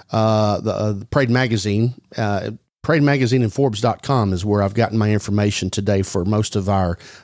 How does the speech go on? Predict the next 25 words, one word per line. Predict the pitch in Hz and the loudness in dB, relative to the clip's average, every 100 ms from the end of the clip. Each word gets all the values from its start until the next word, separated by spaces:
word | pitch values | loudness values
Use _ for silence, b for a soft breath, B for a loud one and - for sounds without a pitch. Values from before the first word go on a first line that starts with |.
| B | B
for | 110 | 0
our | 95 | 0
content. | - 120 113 - 82 76 b b b b b _ _ _ | 2 0 2 0 -6 -8 b b b b b _ _ _
Improve | 107 - 180 202 | -6 0 0 0
fitness, | - 185 160 - | -2 -2 0 0
weight | 147 127 | 0 0
loss. | 110 90 113 - - _ _ _ - | 0 -2 -4 -8 -12 _ _ _ -4
Forty-eight | 151 170 160 151 | 2 2 2 0
percent | 143 - 139 98 _ _ _ _ _ _ | -4 -2 -2 -2 _ _ _ _ _ _
of | 113 95 95 | -2 -2 0
that | 123 117 - - - _ _ _ _ | 0 2 -2 -8 -16 _ _ _ _
forty-four | - 131 120 - 160 - | 0 2 2 2 2 2
percent | 110 - 107 110 - | -2 -2 -2 -4 -6
say | - 101 | -6 -2
that's | 110 110 | -2 -4
the | - | -4
most | 113 120 117 | -2 -2 -4
important | - 127 98 107 | -4 -4 -4 -4
thing. | 101 76 - - | -4 -6 -12 -4
Weight | 123 120 | -2 0
loss, | 135 135 127 - - b b b b | 2 2 0 -6 -12 b b b b
improve | 113 110 127 117 | -4 0 0 0
fitness. | - 107 - - - - _ _ _ - b b b _ - | 0 -4 -4 -10 -10 -12 _ _ _ -20 b b b _ -2
Thirty-eight | 143 127 147 226 - | 0 2 0 0 -2
percent | 156 - 117 - | -2 0 0 0